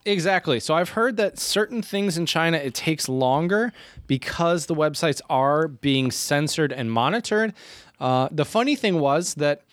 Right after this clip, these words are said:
sometimes there will be websites that work, you know, like when I got there in August, it worked no problem. And then come November, Trello, which is the site we use, uh, to help us with the podcast, uh, organization, uh,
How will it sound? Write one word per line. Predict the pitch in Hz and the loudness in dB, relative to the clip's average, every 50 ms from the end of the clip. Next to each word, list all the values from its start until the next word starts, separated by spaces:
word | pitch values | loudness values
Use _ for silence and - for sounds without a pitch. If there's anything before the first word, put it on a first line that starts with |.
| _ - - - _ _ _ _ _ - | _ -20 -20 -20 _ _ _ _ _ -10
sometimes | - - - 202 240 269 - - 202 202 190 160 | -6 -2 -2 -2 -2 -2 -2 0 0 0 0 0
there | 180 185 | 2 2
will | 180 175 175 | 2 2 2
be | 175 170 | 2 2
websites | 156 151 165 170 165 - 190 180 151 - | 2 2 0 0 0 0 -2 -2 0 0
that | - 151 - | 0 0 0
work, | 139 120 135 156 202 226 - - - - - _ _ - | 0 0 2 2 0 0 -4 -12 -18 -18 -18 _ _ -4
you | 156 147 | -2 0
know, | 135 127 143 160 | 2 2 2 2
like | 165 147 131 123 113 - | 2 2 0 0 0 0
when | 135 131 123 | 0 0 2
I | 120 | 0
got | 123 113 131 139 151 - | 0 2 2 0 0 0
there | - 165 151 147 147 | 0 0 2 2 0
in | - 143 139 | 0 -2 -4
August, | 143 127 143 165 202 208 180 175 - - | -4 -2 0 0 0 2 0 0 0 0
it | 147 139 | -2 0
worked | 127 139 156 - | 0 0 -2 0
no | - 165 | 0 -2
problem. | 143 - - 160 156 160 165 185 202 214 190 - - - - - _ _ - | -2 0 0 0 0 2 0 0 -2 -2 -6 -10 -16 -20 -20 -20 _ _ -8
And | 151 131 127 135 | -4 -2 0 0
then | 147 151 160 165 | 0 0 -2 -4
come | - - - 160 156 156 151 151 151 151 151 151 160 160 | -4 -2 0 0 2 2 2 0 0 -2 -4 -6 -6 -4
November, | 151 147 139 120 139 170 202 214 185 139 123 131 147 - - - - _ _ _ | -2 -2 0 0 0 0 0 0 0 0 0 0 -2 -6 -10 -20 -20 _ _ _
Trello, | - - - - 185 202 226 190 151 143 151 | -6 -6 -2 0 0 0 2 2 2 0 0
which | 143 147 139 - 147 | 0 0 0 -2 -2
is | 127 | -4
the | 131 135 | -4 -4
site | - - 156 135 131 | -2 -2 -2 -2 -2
we | 135 131 143 | -2 -2 -2
use, | 156 151 139 131 131 131 117 - - | 0 0 0 0 0 0 -2 -6 -6
uh, | - 135 117 110 110 110 110 117 - - | -2 0 0 2 2 2 0 0 -2 -2
to | - | -2
help | 127 123 139 131 | 0 0 0 0
us | 143 131 - - | 0 -2 -2 -2
with | - 120 | -6 -8
the | - 117 | -8 -8
podcast, | - - 160 196 220 - - 139 117 - - - - | -4 -2 -2 -2 0 0 -2 -2 -2 -2 -6 -12 -10
uh, | - 123 110 107 107 107 107 - _ - - - - - - _ _ _ _ - | -6 -4 -2 0 0 0 -2 -4 _ -20 -20 -20 -20 -20 -20 _ _ _ _ -2
organization, | 156 151 143 160 151 147 139 127 107 123 127 123 113 - 127 127 143 147 - _ - - - _ _ _ - - | 0 0 2 2 2 2 2 2 2 2 2 2 2 0 0 -2 -2 -4 -8 _ -20 -20 -20 _ _ _ -4 -2
uh, | 151 139 139 143 | 0 2 2 2